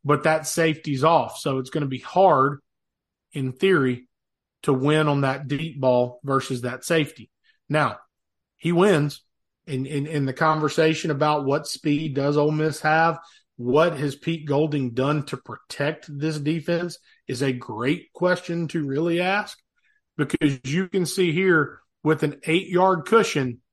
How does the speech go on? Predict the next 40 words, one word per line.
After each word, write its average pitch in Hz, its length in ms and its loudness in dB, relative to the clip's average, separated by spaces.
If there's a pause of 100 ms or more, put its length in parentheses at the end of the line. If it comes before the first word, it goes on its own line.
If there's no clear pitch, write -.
(440)
and 135 120 -2
McConkey 175 520 2
attacks, 170 720 0 (580)
that's 170 180 -2
a 160 40 4
win. 135 380 2 (540)
If 120 140 -8
that 180 220 4
ball 180 280 2
goes 165 240 2
up 165 160 0
to 160 80 -8
the 143 80 -4
slot 160 420 2
down 147 160 0
here 151 120 2
at 135 80 -6
the 131 40 -8
bottom, 165 460 2 (400)
that 151 200 2
is 160 120 0
a 147 100 2
hundred 160 240 2
percent 156 300 -2
a 151 40 0
win 151 360 0
versus 143 340 0
a 131 60 -2
man-to-man 147 580 0
safety 151 520 0 (280)
that 147 120 0
had 147 160 2
an 139 80 0
eight-yard 143 500 -2
cushion 147 400 2
and 123 140 -4
just 135 180 -6
got 160 180 0
run 147 220 0
past, - 480 -8